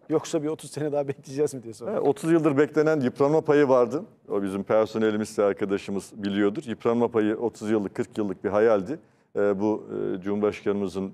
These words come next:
Speaker 2: desteğiyle, e, hayata geçti. E, çok önemli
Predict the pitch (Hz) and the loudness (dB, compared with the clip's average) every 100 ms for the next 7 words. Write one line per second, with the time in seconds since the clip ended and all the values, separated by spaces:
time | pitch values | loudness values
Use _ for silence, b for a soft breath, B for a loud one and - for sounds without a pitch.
0 | 95 95 - 98 95 92 120 147 b b | -6 -6 -4 -4 -2 -2 -4 -4 b b
1 | - 92 87 101 110 110 110 107 - 113 | -8 -4 0 2 2 0 0 -2 -2 -6
2 | 120 b b b 101 98 92 - 139 117 | -6 b b b -2 0 0 0 0 0
3 | 107 104 | 0 0